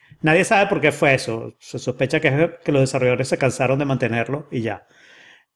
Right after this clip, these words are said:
Y era muy difícil pasárselo a otra persona, ¿no? El primer link son los programas para todas las versiones que había, eh, Windows, Mac, Linux, eh, todo lo demás. Esas funcionan todos, pero la de Mac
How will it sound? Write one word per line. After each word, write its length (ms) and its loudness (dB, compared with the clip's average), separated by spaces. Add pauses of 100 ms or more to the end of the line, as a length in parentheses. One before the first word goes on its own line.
(140)
Y 280 2
era 160 4
muy 140 2
difícil 360 2
pasárselo 480 0
a 20 -6
otra 120 -4
persona, 420 -4
¿no? 180 -12 (340)
El 140 2
primer 320 4
link 260 4
son 300 2
los 100 2
programas 420 4
para 220 4
todas 180 4
las 80 4
versiones 400 2
que 100 2
había, 360 4 (240)
eh, 80 -6
Windows, 420 0
Mac, 380 0
Linux, 540 -2 (400)
eh, 420 0
todo 160 6
lo 80 6
demás. 380 4
Esas 220 2
funcionan 500 2
todos, 380 4
pero 200 4
la 120 6
de 100 6
Mac 280 2